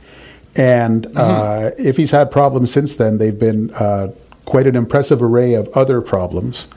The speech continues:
Speaker 1: And I also don't think <laughs> that, uh, Andrew Scheer has a clear run from now until Election Day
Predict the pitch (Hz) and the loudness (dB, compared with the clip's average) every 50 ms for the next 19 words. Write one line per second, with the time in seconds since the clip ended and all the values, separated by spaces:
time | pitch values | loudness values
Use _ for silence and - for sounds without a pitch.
0 | - - - - - - - - - 127 127 123 123 127 - 131 139 185 247 233 | -20 -20 -20 -20 -20 -20 -8 -4 0 0 2 2 0 0 0 2 2 4 2 2
1 | 240 247 220 170 170 143 135 135 - - 117 117 123 - - - 113 110 110 110 | 4 2 2 2 2 2 0 0 0 0 0 0 -2 -2 -2 0 0 0 -2 -4
2 | - - - - 123 113 110 110 - - 127 127 135 135 135 131 120 - - 131 | -8 -10 -6 -2 -2 -2 -2 -4 -4 -2 0 0 0 0 0 -2 -2 -2 -2 0
3 | 139 131 110 117 113 95 98 - - - 151 151 156 143 123 117 110 107 113 113 | 0 0 0 0 -2 -2 -4 -6 -2 0 2 2 2 2 0 0 0 0 -2 -4
4 | 110 - 107 104 101 110 117 123 135 135 123 - 127 117 107 104 110 117 - - | -4 -2 -2 0 0 2 2 0 0 -2 -2 -2 -2 -2 0 0 -2 -2 -2 -2
5 | - 117 104 98 101 95 95 98 | -2 -2 0 0 -2 -2 -2 -4